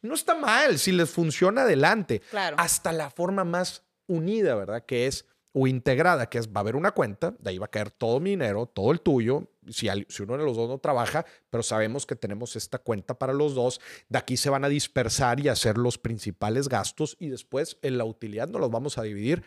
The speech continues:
Speaker 1: fifty fifty o, este, en, en ciertas proporciones. Eso es lo más integrado. O sea,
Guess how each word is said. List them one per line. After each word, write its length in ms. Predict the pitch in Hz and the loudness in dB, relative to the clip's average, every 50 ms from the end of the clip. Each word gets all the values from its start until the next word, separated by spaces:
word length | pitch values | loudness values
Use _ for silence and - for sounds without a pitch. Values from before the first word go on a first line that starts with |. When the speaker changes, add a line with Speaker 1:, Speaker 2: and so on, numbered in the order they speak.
| _ _ | _ _
Speaker 1:
fifty 340 | - 139 131 - - 127 | -6 -6 -6 -6 -6 -12
fifty 520 | 117 - 165 208 220 - - - 139 113 - _ - - _ _ | -10 -6 -6 -8 -8 -8 -10 -12 -12 -12 -12 _ -20 -20 _ _
o, 260 | 143 139 143 180 190 - - - _ _ | 0 2 4 2 2 0 -6 -20 _ _
este, 480 | - 107 - - - 123 107 - - 123 | -8 -8 -4 -2 -2 -2 -2 -2 -2 -4
en, 140 | 117 107 - | -6 -6 -6
en 140 | 117 113 - | -8 -8 -6
ciertas 360 | - 123 120 117 - 127 - | -4 -4 -4 -2 -4 -8 -10
proporciones. 680 | - 135 120 107 - 107 104 - - 180 160 117 - - | -8 -8 -10 -10 -10 -14 -12 -6 -4 -4 -4 -4 -8 -14
Eso 180 | - - - | -14 -12 -10
es 60 | 170 185 | -8 -6
lo 80 | 175 151 | -8 -8
más 480 | 135 131 131 151 160 151 - - - | -8 -10 -12 -12 -10 -8 -8 -8 -8
integrado. 720 | 185 165 143 135 - - 123 110 107 147 160 147 127 107 101 | -8 -8 -8 -10 -10 -10 -10 -8 -6 -6 -6 -6 -6 -10 -12
O 360 | - _ _ - - _ - | -18 _ _ -20 -20 _ -16
sea, 140 | - 185 - | -14 -14 -16